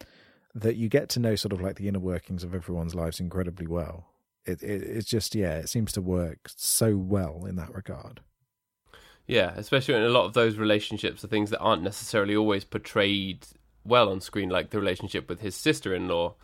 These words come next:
Speaker 2: You actually get the, get the impression that she really cares about him, and the, there's a s-, there's a level of interesting intimacy between them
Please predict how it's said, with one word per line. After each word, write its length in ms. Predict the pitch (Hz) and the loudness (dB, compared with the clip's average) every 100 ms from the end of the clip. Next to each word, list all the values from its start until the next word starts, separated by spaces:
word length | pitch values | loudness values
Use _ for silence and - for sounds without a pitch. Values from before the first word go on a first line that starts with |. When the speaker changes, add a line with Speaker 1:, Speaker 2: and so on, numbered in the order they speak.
| - - - | -20 -20 -4
Speaker 2:
You 80 | 104 | 4
actually 260 | 104 - 107 | 4 4 4
get 260 | 113 95 | 4 4
the, 220 | - 104 101 | 2 0 2
get 220 | 113 95 | 0 2
the 80 | 110 | 0
impression 380 | 104 98 - | 2 0 2
that 120 | 104 - | -2 -2
she 240 | - 110 | 0 0
really 300 | 104 98 92 | 4 4 2
cares 320 | - 95 90 | 0 2 2
about 260 | 98 90 - | 0 -2 0
him, 180 | 107 95 | -2 0
and 160 | 92 | -2
the, 120 | 98 | -2
there's 260 | 90 101 101 | 0 -2 -2
a 40 | |
s-, 140 | 101 - | -6 -6
there's 340 | 104 87 104 | -2 -2 0
a 40 | 110 | 2
level 260 | 98 101 | 2 2
of 80 | 101 | 0
interesting 400 | 107 104 - 104 | 0 -2 -6 -4
intimacy 520 | 98 95 104 95 101 | -4 -4 -6 -4 -6
between 440 | 90 - 104 98 95 | -6 -6 -4 -4 4
them 420 | 117 85 80 | 4 4 -6